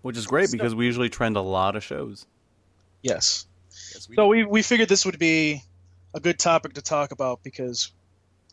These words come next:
Speaker 2: well, we need everybody to be tweeting the shows and making sure that they're making them trend because, as now you know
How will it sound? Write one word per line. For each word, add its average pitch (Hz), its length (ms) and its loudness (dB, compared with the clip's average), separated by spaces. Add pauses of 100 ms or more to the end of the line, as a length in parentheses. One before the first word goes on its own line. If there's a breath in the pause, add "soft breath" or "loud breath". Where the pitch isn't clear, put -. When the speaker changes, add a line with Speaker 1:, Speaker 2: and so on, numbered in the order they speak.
(100)
Speaker 2:
well, 123 400 0
we 160 80 -2
need 160 120 4
everybody 156 380 2
to 143 80 -6
be 135 140 -6
tweeting 156 340 -4
the 135 60 -6
shows 139 420 2
and 131 80 -6
making 131 220 -4
sure 127 220 -2
that 120 160 -4
they're 120 280 -2 (680 loud breath)
making 160 240 0
them 170 120 2
trend 180 360 2
because, 151 640 0 (460)
as 135 420 0 (340)
now 135 240 2
you 170 160 0
know 160 420 4